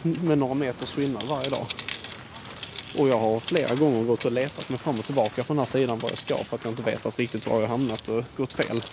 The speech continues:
ett antal gånger. Och sen brukar jag leta efter ett ledstråk som är på perrongen. Problemet nu, som utgör faktiskt en riktig livsfara, det är rakt av att jag hittar inte ledstråket, för det är täckt av snö.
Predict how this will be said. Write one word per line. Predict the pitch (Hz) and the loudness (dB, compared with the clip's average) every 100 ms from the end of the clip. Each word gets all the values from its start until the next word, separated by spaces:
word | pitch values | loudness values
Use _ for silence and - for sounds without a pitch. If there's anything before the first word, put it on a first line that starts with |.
| - | -6
ett | 135 | -4
antal | 139 117 | -2 -2
gånger. | 123 131 107 - - - - - - - - - - - - - - - - | 0 0 -2 -8 -16 -16 -16 -16 -16 -16 -16 -16 -16 -12 -4 -4 -4 -6 -4
Och | |
sen | - 151 123 110 - - - | 4 6 6 2 -4 -8 -2
brukar | 156 165 147 | 2 4 4
jag | 127 | 6
leta | 127 123 117 | 4 2 0
efter | 123 | 0
ett | 110 | 4
ledstråk | 127 127 - 113 107 | 4 4 2 -2 0
som | 165 | 0
är | 143 | 0
på | 131 | 0
perrongen. | 110 123 113 107 113 | 2 2 2 0 0
Problemet | 151 156 135 120 202 | 2 4 4 2 0
nu, | 151 131 143 - - - - | 2 0 -4 -10 -14 -14 -10
som | - 123 147 | -6 -2 0
utgör | 147 - 127 | 0 2 2
faktiskt | 135 131 | 2 0
en | 123 151 | 0 0
riktig | 160 - 127 | -2 0 2
livsfara, | 135 - 113 98 117 - - - - - - - - | 2 2 0 2 0 -2 -10 -14 -14 -12 -12 -2 6
det | 165 | 8
är | |
rakt | 151 135 - | 8 6 6
av | 117 117 | 6 6
att | - | 6
jag | 120 101 101 110 | 6 6 6 4
hittar | 107 185 185 131 | 4 0 2 2
inte | 160 | 4
ledstråket, | 156 160 139 113 120 | 4 6 4 4 2
för | 139 | 2
det | 123 | 4
är | 107 | 4
täckt | 110 - - | 2 0 0
av | 127 | 0
snö. | 165 | 0